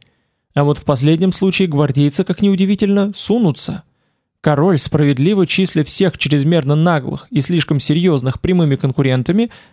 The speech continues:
за такие истории головы поотрывает. Оттого гвардейцы тут не столько полицейские, сколько каратели.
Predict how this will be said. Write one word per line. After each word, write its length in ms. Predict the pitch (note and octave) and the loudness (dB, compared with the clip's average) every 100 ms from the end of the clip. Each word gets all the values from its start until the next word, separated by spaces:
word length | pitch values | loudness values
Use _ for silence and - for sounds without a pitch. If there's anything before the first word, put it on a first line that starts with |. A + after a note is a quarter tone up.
| _ | _
за 140 | - C#3+ | -4 0
такие 380 | B2+ A#2+ B2+ | -2 0 0
истории 380 | B2+ - C3+ C#3 | 0 0 0 2
головы 480 | C#3+ F#3 B3+ A3 C3+ | 2 0 2 2 0
поотрывает. 720 | - B2 - B2+ B2 A#2+ - - _ _ _ _ _ | 0 -4 -2 0 0 -2 -6 -16 _ _ _ _ _
Оттого 420 | D3 - G3 B3 | -4 -2 -2 0
гвардейцы 560 | E3+ F#3 F#3 B3 A3 | 0 0 0 0 0
тут 180 | G3 G3 | -2 -2
не 120 | F3+ | -2
столько 340 | F3+ - F#3+ E3+ | -2 -2 -4 -4
полицейские, 600 | E3+ E3+ B3 A#3 - F#3 | -2 0 0 -2 -2 -4
сколько 340 | - D#3+ D3 | -2 -4 -4
каратели. 680 | D#3+ C#3+ C#3+ E3 C#3 C3+ A#2+ | -4 -2 0 0 0 -6 -12